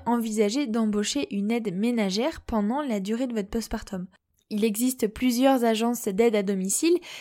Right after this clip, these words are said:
qui proposent des services de ménage sans engagement, donc vous pouvez très bien faire appel, voilà, à une femme de ménage pendant une, une courte période.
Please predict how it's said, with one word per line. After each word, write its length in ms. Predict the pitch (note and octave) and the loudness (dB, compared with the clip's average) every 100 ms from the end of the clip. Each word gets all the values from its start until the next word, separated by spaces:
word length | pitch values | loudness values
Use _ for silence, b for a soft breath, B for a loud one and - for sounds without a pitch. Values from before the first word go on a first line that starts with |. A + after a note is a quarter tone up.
| B | B
qui 100 | - | -2
proposent 380 | C#4+ D4 C#4 C#4+ | 0 2 4 4
des 100 | A#3+ | 4
services 420 | A#3 G#3+ A3+ A#3 - | 2 0 0 -4 -6
de 200 | F#3 G3 | -2 0
ménage 540 | B3 A3 F#3+ A#3+ C#4+ - B B | 2 2 2 0 0 -2 B B
sans 320 | - - C4 B3 | -6 2 2 4
engagement, 520 | A3 G3+ F#3+ G#3 C#4+ | 2 2 2 0 0
donc 200 | B3+ A3 | 0 -2
vous 120 | F#3+ | -4
pouvez 320 | - F#3+ G#3+ | -6 -2 -2
très 220 | A3 - | -2 -4
bien 220 | F#3+ G3+ A#3+ | -2 -2 -2
faire 240 | A#3 F#3+ | -2 -4
appel, 280 | F3+ G3+ A#3 | -2 -2 0
voilà, 300 | G3+ F#3 G#3 | -2 -2 -4
à 120 | - | -4
une 140 | G3 | -6
femme 220 | F#3 G#3 G3 | -4 -4 -4
de 100 | F#3 | -4
ménage 400 | E3+ F3+ A#3+ - | -4 -4 -6 -6
pendant 420 | - F3+ G3 - | -6 -4 -4 -4
une, 240 | - F#3 F#3+ - | -6 -6 -8 -6
une 180 | G3 G#3 | -4 -2
courte 380 | - D4+ - | 0 0 0
période. 560 | A3 G3+ F#3 F3+ B3 A3+ | -2 -2 -4 -4 -6 -8